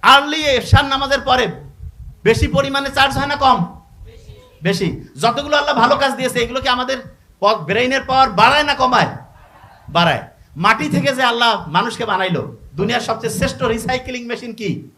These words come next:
সবচেয়ে শ্রেষ্ঠ রিসাইক্লিং মেশিন মাটি। এবং আমি যেটা বলছিলাম যে মহাবিশ্বের মধ্যে ওই যে গ্যালাক্সি যেটা শুনলেন না, আমরা যেখানে আছি এখানে আলোর এক পাশ থেকে আরেক পাশে যাইতে এক লাখ বছর। মোহাম্মদ সাল্লাল্লাহু আলাইহি ওয়াসাল্লাম আসছে কত বছর আগে?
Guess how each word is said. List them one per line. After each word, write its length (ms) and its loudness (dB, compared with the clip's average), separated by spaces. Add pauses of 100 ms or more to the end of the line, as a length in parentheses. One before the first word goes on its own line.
(1040)
সবচেয়ে 400 -2
শ্রেষ্ঠ 240 -2
রিসাইক্লিং 500 -4
মেশিন 220 -4
মাটি। 200 2
এবং 220 -2
আমি 140 0
যেটা 200 -6
বলছিলাম 440 -4 (520)
যে 140 -4
মহাবিশ্বের 600 -2
মধ্যে 520 -4 (400)
ওই 100 -4
যে 120 -2
গ্যালাক্সি 560 -2
যেটা 240 -6
শুনলেন 340 -8
না, 220 -6 (460)
আমরা 280 -2
যেখানে 300 -6
আছি 140 -6
এখানে 240 -4
আলোর 220 0
এক 160 0
পাশ 140 -8
থেকে 140 -6
আরেক 160 -4
পাশে 140 -10
যাইতে 220 -6
এক 440 0
লাখ 280 4
বছর। 380 -2
মোহাম্মদ 140 -8 (360)
সাল্লাল্লাহু 0 -
আলাইহি 220 -2
ওয়াসাল্লাম 260 -2
আসছে 140 -6
কত 160 -2
বছর 180 0
আগে? 380 -6